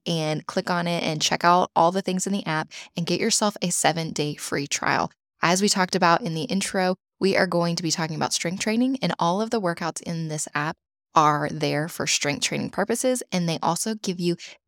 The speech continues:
different programs in order to help you build lean muscle or build strength or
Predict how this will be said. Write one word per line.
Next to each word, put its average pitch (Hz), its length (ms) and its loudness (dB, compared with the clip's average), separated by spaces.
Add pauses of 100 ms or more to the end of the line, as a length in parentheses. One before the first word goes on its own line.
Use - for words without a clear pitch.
(120)
different 180 680 0 (300)
programs 220 840 2
in 175 180 0
order 175 240 2
to 175 120 -2
help - 440 -4
you 147 420 -2 (380)
build 151 240 0
lean 143 180 -2
muscle 233 720 4
or 156 440 0
build 151 300 -4
strength 196 760 0
or 147 460 -2